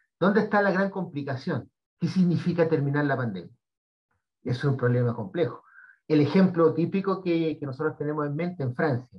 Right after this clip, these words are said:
hubo, ¿no es cierto?, los atentados que incluso se está hablando hoy día, porque se celebra cinco años, creo, ¿no? Los, los atentados en París. Entonces, en, en particular, el gobierno de Macron, ¿no es cierto?, hace que,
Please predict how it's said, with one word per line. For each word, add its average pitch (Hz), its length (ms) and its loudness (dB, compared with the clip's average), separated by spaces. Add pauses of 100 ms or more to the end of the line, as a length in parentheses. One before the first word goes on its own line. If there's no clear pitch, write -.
(160)
hubo, 135 460 0
¿no 123 80 -6
es 117 80 -8
cierto?, 135 460 -8 (240)
los 120 180 0
atentados 123 540 0
que 123 60 -2
incluso 131 340 -4
se - 140 -10
está 127 180 -4
hablando 120 320 0
hoy 117 60 0
día, 139 180 2
porque 110 320 -12
se 120 160 -16
celebra 120 580 -4 (200)
cinco 139 300 -2
años, 123 240 0
creo, 95 240 -10
¿no? 117 260 -8 (280)
Los, 113 200 0 (160)
los 117 180 -4
atentados 120 520 -2
en 120 200 -2
París. 101 320 -8 (720)
Entonces, 120 440 -4
en, 131 240 0
en 135 100 0
particular, 151 460 4
el 147 80 4
gobierno 143 300 0
de 147 100 2
Macron, 156 440 -4
¿no 139 100 -12
es - 40 -14
cierto?, - 420 -8
hace 139 440 -4
que, 147 400 -6